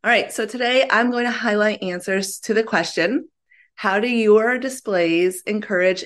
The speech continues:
add-on sales?" This is a great question, as the conversations in our P two groups as of late have been, "How do we get that average transaction value increased? How do we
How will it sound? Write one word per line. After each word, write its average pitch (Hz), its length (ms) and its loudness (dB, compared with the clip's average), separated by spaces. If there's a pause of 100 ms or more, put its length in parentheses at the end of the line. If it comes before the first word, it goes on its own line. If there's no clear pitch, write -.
add-on 170 440 0
sales?" 165 800 -4
This 190 180 -6
is 196 120 0
a 208 120 6
great 214 320 4
question, 233 680 0 (400)
as 180 340 2
the - 80 -4
conversations 185 880 -4 (220)
in 185 140 2
our 165 240 2
P 220 180 -4
two 320 320 4
groups 277 380 0
as 233 240 -2
of 214 160 -4
late 220 380 -2 (340)
have 208 180 -4
been, 175 160 2
"How 180 240 -2
do 185 80 2
we 180 120 4
get 175 200 -4
that 165 320 2
average 165 340 -2
transaction 185 680 -2
value 170 500 2
increased? 233 680 -2 (400)
How 233 240 -2
do 233 160 0
we 185 460 6